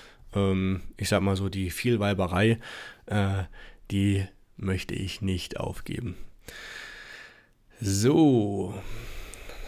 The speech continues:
haben wir hier noch was? Hier, noch ein, äh, Kommentar hier von Instagram.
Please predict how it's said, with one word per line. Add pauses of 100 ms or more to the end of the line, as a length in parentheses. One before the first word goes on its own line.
(340)
haben
wir
hier
noch
was? (1900)
Hier, (100)
noch
ein,
äh,
Kommentar
hier
von
Instagram.